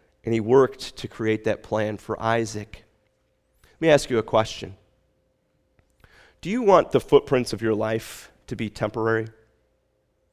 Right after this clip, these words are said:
You know, like here in Cape Cod when we're walking out on the beach and we see the footprints behind us, the tide comes up and, and washes them away.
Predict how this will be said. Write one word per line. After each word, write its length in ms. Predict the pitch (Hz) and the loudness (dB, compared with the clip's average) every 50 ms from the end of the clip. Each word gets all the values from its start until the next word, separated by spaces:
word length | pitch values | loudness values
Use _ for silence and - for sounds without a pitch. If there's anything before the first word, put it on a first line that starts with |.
| _ _ _ _ - | _ _ _ _ 0
You 100 | - 208 | 6 8
know, 100 | 180 170 | 10 10
like 220 | 160 143 131 - - - - - _ _ _ _ _ _ _ _ _ _ | 10 10 8 6 0 -18 -20 -20 _ _ _ _ _ _ _ _ _ _
here 220 | _ - - 147 131 | _ -4 -2 0 0
in 80 | 120 | 0
Cape 260 | 113 - 127 117 110 - | 0 -2 -2 -2 -2 0
Cod 340 | - 117 113 110 107 104 | 2 4 4 4 4 2
when 120 | 107 110 107 | -2 -6 -6
we're 100 | 107 104 | -4 -2
walking 400 | 104 107 110 107 107 - 107 107 | 0 0 0 0 -2 -4 -4 -4
out 160 | 107 104 101 | -2 -4 -4
on 100 | 104 104 | -6 -8
the 60 | 101 | -10
beach 480 | 101 - 113 110 107 107 104 - - - | -10 -8 -8 -6 -6 -8 -10 -12 -10 -10
and 260 | 104 98 98 98 _ - _ _ _ _ _ _ _ _ _ _ _ _ _ _ _ _ _ | -10 -10 -10 -14 _ -20 _ _ _ _ _ _ _ _ _ _ _ _ _ _ _ _ _
we 80 | - 110 | -12 -8
see 140 | - 143 131 | -4 -4 -4
the 100 | 107 104 | -4 -4
footprints 500 | - - 127 - - - 113 101 90 - | -4 -4 -4 -4 -4 -4 -6 -6 -6 -10
behind 480 | - 123 - - 113 110 107 110 104 | -12 -12 -6 -2 -2 -2 0 -2 -4
us, 160 | 104 104 - - | -6 -10 -10 -14
the 160 | - _ - | -20 _ -20
tide 340 | - - - 107 110 98 - | -12 -6 -4 -4 -4 -6 -8
comes 280 | - 110 104 104 104 | -12 -12 -12 -8 -4
up 260 | 110 110 - - - | -4 -4 -4 -4 -10
and, 140 | 98 98 95 - - _ _ _ _ _ _ _ _ - | -16 -16 -16 -20 -20 _ _ _ _ _ _ _ _ -16
and 140 | - 98 101 | -12 -8 -2
washes 420 | 98 110 113 113 110 - 117 104 107 | 0 2 2 2 2 -2 -8 -8 -8
them 160 | 107 101 95 | -8 -8 -8
away. 460 | 95 95 101 101 104 98 98 107 | -8 -6 -6 -4 -4 -6 -8 -12